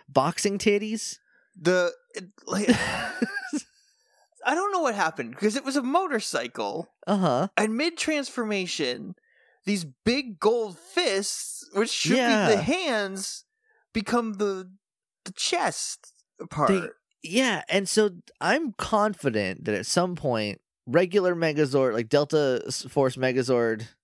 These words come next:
Speaker 1: Delta Squad Meg-, whatever the hell the Megazord, the Delta Megazord, and then this motorcycle are gonna combine, you know, in a sort of a dragon hoodie situation. And the big hands will be the big hands on that robot.
Speaker 2: Mm.
Speaker 1: But it's weird to introduce it first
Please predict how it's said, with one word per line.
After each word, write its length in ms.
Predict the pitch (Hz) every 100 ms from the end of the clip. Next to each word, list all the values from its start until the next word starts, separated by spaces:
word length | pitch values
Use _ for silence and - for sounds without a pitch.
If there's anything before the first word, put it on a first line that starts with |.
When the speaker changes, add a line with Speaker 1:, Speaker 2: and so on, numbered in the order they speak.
| _
Speaker 1:
Delta 180 | 120 117
Squad 240 | - 120
Meg-, 160 | 113 110
whatever 280 | 117 113 101
the 60 | 104
hell 120 | 101
the 100 | 90
Megazord, 360 | 95 104 104
the 80 | 117
Delta 240 | 135 160 143
Megazord, 520 | 131 131 135 117 110 -
and 160 | 135
then 380 | 127 120 107 104 - _
this 420 | 170 120 139 -
motorcycle 680 | 143 143 131 127 123 104 101
are 100 | 123
gonna 280 | 123 147 131
combine, 580 | - 123 123 120 127 123
you 120 | 127 127
know, 200 | 113 104
in 100 | 120
a 60 | 107
sort 240 | - - 113
of 80 | 104
a 40 |
dragon 440 | 117 117 117 117 127
hoodie 260 | 131 120
situation. 640 | 117 113 123 120 120 135 127 _ _ _ _ _ _ _ _ _ _
And 160 | 143 139
the 60 | 131
big 260 | 160 139
hands 420 | 147 165 156 147 127
will 120 | 135
be 100 | 139
the 120 | 123
big 240 | 123 127
hands 340 | 131 127 117 117
on 140 | 104
that 260 | 123 139 101
robot. 480 | 101 82 - - - _
Speaker 2:
Mm. 540 | 127 127 117 104 90 101 _ -
Speaker 1:
But 120 | 123
it's 100 | 110
weird 300 | 131 180 175
to 100 | -
introduce 560 | 170 151 143 135 165 147
it 140 | 123
first 540 | - 165 151 117 -